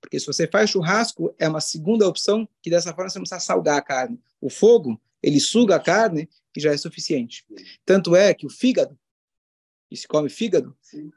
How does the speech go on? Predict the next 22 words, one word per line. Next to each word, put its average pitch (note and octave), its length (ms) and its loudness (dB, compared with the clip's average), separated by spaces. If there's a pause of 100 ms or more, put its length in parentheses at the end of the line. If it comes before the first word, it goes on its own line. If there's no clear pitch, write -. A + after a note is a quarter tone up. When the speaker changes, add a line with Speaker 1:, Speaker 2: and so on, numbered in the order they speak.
(280)
Speaker 1:
salgar G#3 640 0
ele A#3+ 160 0
não A#3 140 -6
resolve. E3 440 -8 (580)
Você D3+ 140 -6
tem F#3 220 -4
que A#3 240 -4
chamuscar F3 560 -2
ele, C#3+ 120 2
colocar D3 340 -2
ele D#3+ 100 -2
no E3+ 100 -6
fogo D#3+ 260 -2
diretamente. D3 720 -4
E D#3+ 160 2
aí D#3 220 6
ele F3+ 100 4
tira F#3 200 -2
o F3+ 60 -2
sangue. C3+ 280 -4
Ou C#3+ 60 -2
seja, C3+ 380 0